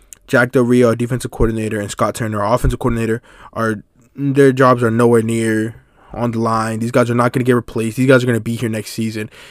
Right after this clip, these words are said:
And Jack Del Rio was asked, too, during his exit interview, you know, uh, did he think he was gonna be back as defensive coordinator for this team? Con-, you know, we had to step back. You know, the media asked him, and he responded that he knew he was gonna be back. There wasn't even a question. So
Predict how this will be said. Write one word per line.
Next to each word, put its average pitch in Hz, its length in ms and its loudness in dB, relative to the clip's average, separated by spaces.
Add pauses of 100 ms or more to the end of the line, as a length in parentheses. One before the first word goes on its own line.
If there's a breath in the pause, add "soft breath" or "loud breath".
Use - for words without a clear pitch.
(160 loud breath)
And 117 320 0
Jack 131 200 4
Del 139 100 2
Rio 135 140 6
was 113 120 0
asked, 113 340 -2
too, 123 280 2
during 117 240 -4
his 110 140 -6
exit 120 360 -4
interview, 117 440 -4 (500 loud breath)
you 123 140 -4
know, 110 480 -2
uh, 117 200 -6
did 120 200 -8
he 127 120 0
think 127 200 -4
he 147 100 -4
was 123 100 -2
gonna 117 140 -4
be 113 80 -4
back 113 260 -2
as 113 80 0
defensive 110 320 -8
coordinator 135 680 4
for 117 180 -6
this 110 180 -8
team? 170 420 0 (440 soft breath)
Con-, 123 180 -2
you 123 100 -2
know, 113 100 -2
we 117 120 0
had 123 60 0
to 110 80 -2
step 110 240 -2
back. 131 340 2
You 117 160 -12
know, 107 160 -4
the 107 60 -4
media 107 260 -2
asked 127 340 0
him, 113 80 -4
and 104 280 -6
he 127 160 0
responded 135 360 4
that 110 100 4
he 139 60 0
knew 160 200 2
he 139 80 2
was 113 160 -2
gonna 104 140 -6
be 107 60 -4
back. 104 180 -2
There 113 100 -2
wasn't 135 200 2
even 127 140 0
a 110 60 -6
question. - 440 -6 (240 loud breath)
So 117 220 0